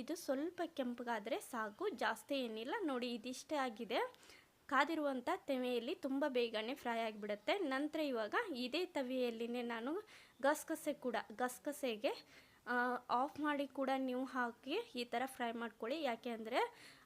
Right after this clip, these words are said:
ಆ, ತುಂಬ ಬೇಗನೆ ಹೊತ್ತೋ ಚಾನ್ಸ್ ಇದ್ಬಿಡುತ್ತೆ, ತುಂಬ ಬೇಗ ಫ್ರೈ ಆಗುತ್ತೆ ಇದು. ಹಾಗಾಗಿ ಸ್ವಲ್ಪ ಈ ಥರ ಕೈ ಆಡಿಸ್ಕೊಂಡು ಸ್ವಲ್ಪ ಕಲರ್ ಚೇಂಜಸ್ ಆದಮೇಲೆ ಇದನ್ನು ಕೂಡ ಒಂದು ಬಟ್ಲಲ್ಲಿ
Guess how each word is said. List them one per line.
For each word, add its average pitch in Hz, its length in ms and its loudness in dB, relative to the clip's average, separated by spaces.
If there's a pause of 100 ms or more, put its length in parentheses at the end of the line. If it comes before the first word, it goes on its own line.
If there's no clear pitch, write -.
(120)
ಆ, - 20 2 (1160)
ತುಂಬ 302 260 6 (160)
ಬೇಗನೆ 269 500 4
ಹೊತ್ತೋ 262 280 -2 (100)
ಚಾನ್ಸ್ 240 260 -2 (100)
ಇದ್ಬಿಡುತ್ತೆ, 226 600 -2 (500)
ತುಂಬ 294 200 2 (140)
ಬೇಗ 262 140 4 (180)
ಫ್ರೈ 240 180 0 (120)
ಆಗುತ್ತೆ 226 380 -4 (120)
ಇದು. 247 160 2 (540)
ಹಾಗಾಗಿ 269 460 2 (100)
ಸ್ವಲ್ಪ 254 200 -2 (160)
ಈ - 20 -4 (100)
ಥರ 226 80 2 (160)
ಕೈ 226 80 -2 (140)
ಆಡಿಸ್ಕೊಂಡು 226 440 -4 (100)
ಸ್ವಲ್ಪ 311 340 -2 (120)
ಕಲರ್ 226 320 0
ಚೇಂಜಸ್ 220 340 -8 (120)
ಆದಮೇಲೆ 220 360 -4 (120)
ಇದನ್ನು 262 280 0 (100)
ಕೂಡ 247 100 2 (180)
ಒಂದು 220 240 2 (520)
ಬಟ್ಲಲ್ಲಿ 240 480 2